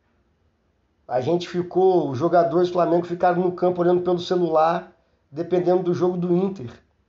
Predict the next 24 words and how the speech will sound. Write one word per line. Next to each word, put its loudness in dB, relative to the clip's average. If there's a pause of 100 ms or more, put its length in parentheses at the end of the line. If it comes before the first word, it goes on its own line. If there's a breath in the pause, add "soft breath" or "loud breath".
(400)
porque -4
não 2
conseguiram 0
ganhar 4
do -6
São 0
Paulo. 0
Era 0
só 0
o -4
Flamengo 2
ganhar 2
do -6
São 0
Paulo, 2
que -2
era 2
campeão 0
direto. -2 (1200)
A -6
diretoria 0
não 0
percebeu -2
isso? -10